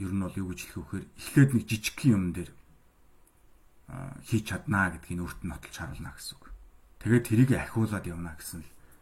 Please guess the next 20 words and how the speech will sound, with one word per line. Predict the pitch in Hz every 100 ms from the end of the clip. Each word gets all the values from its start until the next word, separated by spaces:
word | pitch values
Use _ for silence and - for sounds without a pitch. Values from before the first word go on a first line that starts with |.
| - - - - -
ийм | 90 90
л | 82
ойлголт | 76 - -
байгаа. | - -
За, | 131 147
ингээд | 151 156 - - - - - - -
өнөөдөр | 151 175 151
бид | 127 -
нар | 123 110
одоо | - 104 101 95 92
Селигман | - 104 117 120 123 107 92 90
профессорын | - 85 - 85 - 92 90
маш | 98 120 113 113
ийм | 95 87
чухал | - 76 92 - - - - - -
хүндрэлтөнд | 95 92 - - - 90 -
сэтгэл | - - 95
зүйн | - 98
ухаанд | - 92 87
ийм | 90